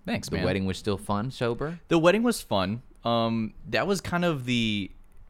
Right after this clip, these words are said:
Speaker 1: again, going to the whole anxiety thing. That was kinda like the, me branching out more so
Speaker 2: Right.
Speaker 1: and doing things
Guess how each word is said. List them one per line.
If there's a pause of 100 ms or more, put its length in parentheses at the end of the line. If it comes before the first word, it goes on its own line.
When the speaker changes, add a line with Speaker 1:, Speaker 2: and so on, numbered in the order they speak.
(120)
Speaker 1:
again,
going
to
the
whole
anxiety
thing.
That
was
kinda
like
the, (680)
me
branching
out
more
so
Speaker 2:
Right.
Speaker 1:
and
doing
things